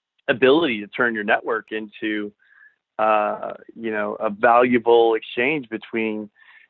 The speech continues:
your ability to close deals and your network's ability to give you that opportunity. So, you know, I would, I would love nothing more than to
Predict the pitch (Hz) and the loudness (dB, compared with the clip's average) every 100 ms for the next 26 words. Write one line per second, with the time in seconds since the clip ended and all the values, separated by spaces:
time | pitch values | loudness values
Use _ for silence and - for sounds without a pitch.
0 | - 113 127 117 127 123 113 110 127 120 | -4 4 4 4 2 2 -4 -4 -2 -2
1 | 110 120 151 135 117 117 _ 110 113 113 | -2 -4 -2 -2 -4 -6 _ -12 -10 -8
2 | 110 113 120 117 - 107 117 117 113 104 | -4 -4 -4 -6 -8 -2 0 0 -2 -4
3 | 107 113 110 110 110 107 110 - 160 127 | -4 -4 -2 0 0 -2 -8 -8 -6 -6
4 | 104 - 117 110 110 - - _ 123 120 | -10 0 2 2 -2 -12 -20 _ 0 2
5 | 117 139 147 135 151 147 131 139 - 117 | 2 0 0 0 2 2 0 -4 -8 -10
6 | 120 151 123 117 | -6 -6 -6 -10